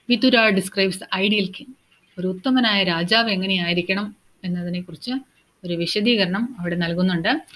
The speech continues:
അഭിനിവേശവും കോപവും ഉപേക്ഷിച്ചവനാവണം, ധാർമ്മികതയുള്ളവനാവണം, ആ, he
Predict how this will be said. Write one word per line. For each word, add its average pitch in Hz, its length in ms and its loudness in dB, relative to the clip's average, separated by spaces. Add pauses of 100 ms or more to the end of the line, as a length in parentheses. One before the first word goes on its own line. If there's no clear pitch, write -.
(300)
അഭിനിവേശവും 185 840 0
കോപവും 175 460 -4
ഉപേക്ഷിച്ചവനാവണം, 180 880 0 (500)
ധാർമ്മികതയുള്ളവനാവണം, 190 1200 2 (560)
ആ, 175 60 -8 (180)
he 165 180 -6